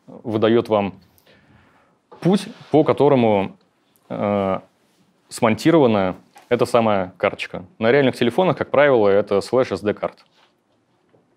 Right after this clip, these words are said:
При этом есть ещё один метод у контекста, get external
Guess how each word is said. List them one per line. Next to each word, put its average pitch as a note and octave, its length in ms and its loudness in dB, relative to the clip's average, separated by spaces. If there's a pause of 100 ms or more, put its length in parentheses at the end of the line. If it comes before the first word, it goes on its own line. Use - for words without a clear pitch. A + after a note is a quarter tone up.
(1000)
При A2 140 0
этом A#2 400 0 (540)
есть A2+ 420 0
ещё G#2+ 200 0
один F3 160 0
метод E3+ 260 0
у C#3 60 -8
контекста, B2+ 580 0
get A2 300 -4
external A2 600 -2